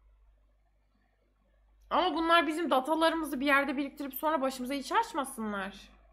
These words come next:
Abi, yok, İngilizce. Ha. Paternal ancestre <laughs> falan diyormuş. Yüz yirmi dolar. Ha, family, family alalım. Seksen dolar. Ucuzmuş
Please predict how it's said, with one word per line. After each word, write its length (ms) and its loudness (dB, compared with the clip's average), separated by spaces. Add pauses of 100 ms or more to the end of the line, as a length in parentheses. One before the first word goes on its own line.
(3000)
Abi, 260 0
yok, 140 -8
İngilizce. 320 -6
Ha. 520 2 (680)
Paternal 720 8
ancestre 880 2 (180)
<laughs> 180 2
falan 380 2
diyormuş. 460 -4 (960)
Yüz 200 2
yirmi 360 2
dolar. 440 4 (380)
Ha, 60 2 (280)
family, 440 6
family 420 6
alalım. 300 2
Seksen 500 0
dolar. 160 0
Ucuzmuş 400 -6